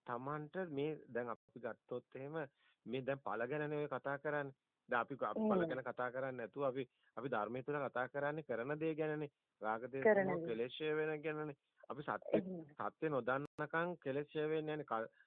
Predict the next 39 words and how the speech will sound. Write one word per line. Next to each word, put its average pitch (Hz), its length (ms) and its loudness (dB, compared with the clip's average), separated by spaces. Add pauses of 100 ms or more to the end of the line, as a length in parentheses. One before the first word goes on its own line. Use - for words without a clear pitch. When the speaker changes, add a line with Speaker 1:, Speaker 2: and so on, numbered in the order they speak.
Speaker 1:
ක-, 113 180 0
සත්‍ය 156 260 -4
හිතට 131 160 -2
Speaker 2:
එහෙමයි. 151 200 2
Speaker 1:
දකින්න 143 440 -2
දකින්නම 151 680 -4 (440)
අවිද්‍යාව, 139 520 2
අශේෂ 143 340 -2
විරාග, 147 380 2
නිරෝධෝ 143 480 0
කියන 165 220 -2
මග 143 240 0
යනවා. 107 260 0 (320)
ඒ 123 80 -4
කියන්නේ 147 360 0
Speaker 2:
එහෙමයි. 180 180 0
Speaker 1:
කෙලෙස් 151 280 0
ඡය 131 240 -2
වීගෙන 127 340 -2
යනවා. 120 360 -4 (220)
තණ්හාව 143 460 -2
හිතලා 165 320 2
නැති 170 200 2
කරන්න 180 260 4
බෑ. 165 140 6
ඇත්ත 110 280 -2
දකිනකොට 147 560 -2 (480)
කොහොමත් 165 340 2 (140)
ඒකට 175 280 0
වටිනාකම 165 540 2
නැති 170 240 0
වෙනවා 170 180 2
කියන්නේ 196 380 -4 (440)
කෙලෙස් 160 220 2
ඡය 170 140 -2
වෙනවා 165 260 2
කියන 165 140 -2
එකම 180 200 -2
තමයි. 147 320 0